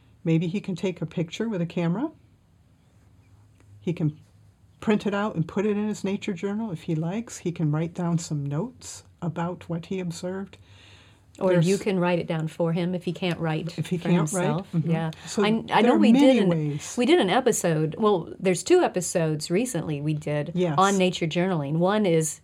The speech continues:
Speaker 2: if you're not
Speaker 1: Not an
Speaker 2: artistic,
Speaker 1: artist. <laughs>
Speaker 2: yes, like, like us.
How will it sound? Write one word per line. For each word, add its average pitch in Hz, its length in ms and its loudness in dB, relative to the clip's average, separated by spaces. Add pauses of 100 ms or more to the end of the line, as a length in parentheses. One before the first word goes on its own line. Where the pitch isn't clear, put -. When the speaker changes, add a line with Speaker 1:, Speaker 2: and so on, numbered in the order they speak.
Speaker 2:
if 170 160 -4
you're 165 100 0
not 180 340 2
Speaker 1:
Not 160 100 2
an 170 80 6
Speaker 2:
artistic, 190 540 6
Speaker 1:
artist. - 80 -6
<laughs> 240 40 0
Speaker 2:
yes, 247 420 2 (180)
like, 240 440 2
like 220 220 0
us. 196 260 0